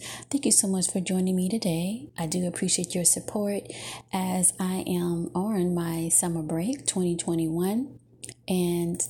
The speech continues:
today I'm just releasing a quick, I usually release, like, a quick episode where I'm on vacation, just to kinda share my thoughts,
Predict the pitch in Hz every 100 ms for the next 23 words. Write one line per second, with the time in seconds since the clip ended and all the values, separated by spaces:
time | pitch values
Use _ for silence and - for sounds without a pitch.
0 | - 190 196 214 262 262 196 190 190 -
1 | 185 185 180 180 170 - - 202 - -
2 | - _ - 233 269 190 - - - 175
3 | 180 - 165 170 - 170 170 - - 190
4 | 190 170 175 170 170 170 - - - -
5 | - - 165 160 160 160 160 - _ -
6 | 165 180 180 226 226 247 - - _ -
7 | 226 - 214 220 190 175 170 - 190 175
8 | 165 175 170 170 - -